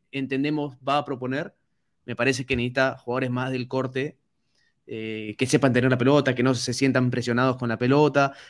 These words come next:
Me parece que muchas veces entre Bayón y, y Castillo, en el hecho de encontrar una pelota solitarios, eh, no, no estuvieron tan, tan,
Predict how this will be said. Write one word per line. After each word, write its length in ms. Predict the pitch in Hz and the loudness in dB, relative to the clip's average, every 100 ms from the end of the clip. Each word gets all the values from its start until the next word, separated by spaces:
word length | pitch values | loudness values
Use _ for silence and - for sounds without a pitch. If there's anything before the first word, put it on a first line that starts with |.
| - | -8
Me 80 | 127 | 0
parece 320 | 139 160 170 | 2 2 2
que 80 | 151 | 2
muchas 260 | 165 165 | 2 2
veces 240 | 156 165 165 | 0 0 0
entre 220 | 156 127 | 0 2
Bayón 300 | 123 139 156 | 4 4 4
y, 80 | 156 | 2
y 180 | 131 127 | 0 -2
Castillo, 680 | 117 - 160 165 165 170 - - | -4 2 4 6 4 2 -6 -4
en 120 | 131 | 2
el 80 | 127 | 6
hecho 180 | 160 175 | 6 6
de 80 | 147 | 4
encontrar 600 | 131 135 135 131 160 147 | 4 4 4 6 6 8
una 200 | 139 131 | 4 2
pelota 300 | 131 135 139 | 2 2 2
solitarios, 800 | - 120 117 143 143 208 - - _ _ _ _ _ _ _ | 0 -2 4 4 6 2 -2 -20 _ _ _ _ _ _ _
eh, 800 | 120 117 113 113 107 107 101 95 _ _ - | -4 0 2 2 0 -2 -4 -8 _ _ -6
no, 240 | 127 151 | 2 6
no 100 | 165 | 8
estuvieron 680 | 175 170 165 160 135 131 117 | 6 8 10 10 8 2 2
tan, 280 | 156 147 135 | 2 2 2
tan, 500 | 147 139 135 113 | 0 2 -2 -6